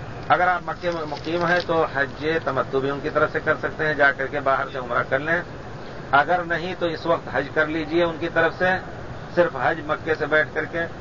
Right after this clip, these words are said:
آپ کے اوپر قربانی ہے، کسی حالت میں نہیں۔ اگر آپ مکے میں مقیم ہیں تو کسی حالت میں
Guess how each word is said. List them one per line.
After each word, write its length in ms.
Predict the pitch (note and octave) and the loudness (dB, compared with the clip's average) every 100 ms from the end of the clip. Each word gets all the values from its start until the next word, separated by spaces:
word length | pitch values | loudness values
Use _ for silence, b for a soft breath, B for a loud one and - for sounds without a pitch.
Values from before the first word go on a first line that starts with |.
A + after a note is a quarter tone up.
| - - | -12 2
آپ 160 | C3 C#3+ D3 | 2 2 0
کے 60 | |
اوپر 240 | D3 C#3+ D3 | -4 -2 -2
قربانی 360 | C#3+ C3+ C#3+ D#3 | -2 2 2 2
ہے، 60 | C#3+ | -6
کسی 220 | D3 E3 | -2 2
حالت 300 | D3+ D3+ B2+ | 4 4 0
میں 100 | C#3 | -4
نہیں۔ 100 | C#3 | -2
اگر 140 | C3+ C3+ | 2 2
آپ 140 | C3+ | 2
مکے 260 | B2+ B2 D3 | 0 -4 -4
میں 100 | C#3 | -4
مقیم 360 | C3 A#2+ D3+ C#3 | -4 -4 -2 2
ہیں 220 | E3 F3 - - - D#3 | 2 2 -4 -10 -4 0
تو 100 | D3+ | 2
کسی 220 | D3 D3+ | 2 4
حالت 320 | C#3 D3 C#3+ C#3+ | 4 4 -2 -4
میں 200 | D3 | -4